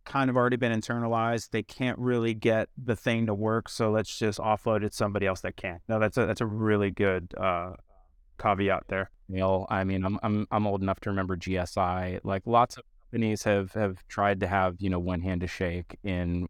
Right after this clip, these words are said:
Speaker 2: you know, a, a really complicated relationship. Commerce is hard.
Speaker 1: Com-, yeah, commerce is hard. Logistics are hard, especially too when you're, you're a heavy, uh,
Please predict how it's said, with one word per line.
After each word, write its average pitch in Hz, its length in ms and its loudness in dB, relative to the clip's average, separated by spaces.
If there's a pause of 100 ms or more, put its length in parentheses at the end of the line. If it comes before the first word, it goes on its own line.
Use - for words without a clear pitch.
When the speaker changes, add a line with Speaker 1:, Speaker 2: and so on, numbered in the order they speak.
Speaker 2:
you 98 160 -2
know, 87 220 0
a, 90 280 0
a 98 80 -2
really 90 240 -2
complicated 87 500 -6
relationship. 87 500 -6
Commerce 139 340 -4
is 165 100 -6
hard. 107 360 -4 (320)
Speaker 1:
Com-, 117 280 2
yeah, 101 300 2 (100)
commerce 98 360 -6
is 95 100 -6
hard. 101 240 -2
Logistics 101 540 -4
are 101 80 -2
hard, 95 340 2
especially 113 500 0
too 123 360 0
when 107 180 -2
you're, 101 340 0
you're 101 260 0
a 95 120 0
heavy, 101 500 -2 (460)
uh, 92 440 2